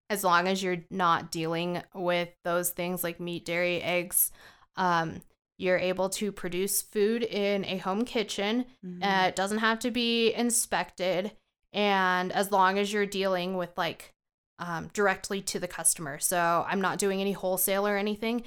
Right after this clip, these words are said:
Speaker 2: Mm-hmm.
Speaker 1: but if I'm delivering directly to the person or someone orders from me or whatever, then I'm able to do what I do.
Speaker 2: Wow. That's really cool.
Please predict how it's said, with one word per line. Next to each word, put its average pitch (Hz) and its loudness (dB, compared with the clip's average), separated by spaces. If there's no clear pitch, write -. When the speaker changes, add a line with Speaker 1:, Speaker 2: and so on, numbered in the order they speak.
Speaker 2:
Mm-hmm. 180 -10
Speaker 1:
but 202 2
if 202 0
I'm 202 2
delivering 185 -2
directly 185 -6
to 185 -6
the 180 -6
person 175 -4
or 170 -6
someone 165 -6
orders 175 -4
from 175 -6
me 175 -4
or 156 -6
whatever, 170 -2
then 175 -2
I'm 185 -2
able 175 -4
to 185 -4
do 180 -4
what 185 -4
I 202 -4
do. 226 -2
Speaker 2:
Wow. 392 -8
That's 330 -4
really 160 -2
cool. 156 -2